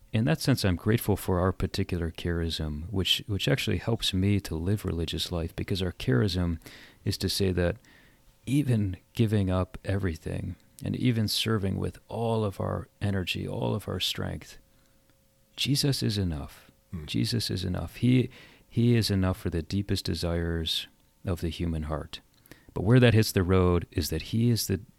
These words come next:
Speaker 1: he is enough for the deepest desire of my heart. And so I just find constantly that my heart resists that. My heart resists a-, allowing Jesus to become Lord on that deep level. But he,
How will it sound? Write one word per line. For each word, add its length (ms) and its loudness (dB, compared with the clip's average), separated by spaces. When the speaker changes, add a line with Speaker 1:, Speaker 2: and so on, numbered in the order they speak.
Speaker 1:
he 340 2
is 140 0
enough 500 -2
for 140 -6
the 120 -2
deepest 400 -2
desire 580 -6
of 200 -8
my 380 -2
heart. 440 -10
And 160 -2
so 160 2
I 80 4
just 220 0
find 280 2
constantly 580 2
that 160 -2
my 140 0
heart 380 0
resists 580 0
that. 360 -6
My 160 -4
heart 340 -4
resists 580 0
a-, 180 -4
allowing 500 -2
Jesus 420 -6
to 100 -8
become 400 -8
Lord 420 -6
on 140 -6
that 220 -6
deep 220 -8
level. 340 -8
But 140 -10
he, 520 2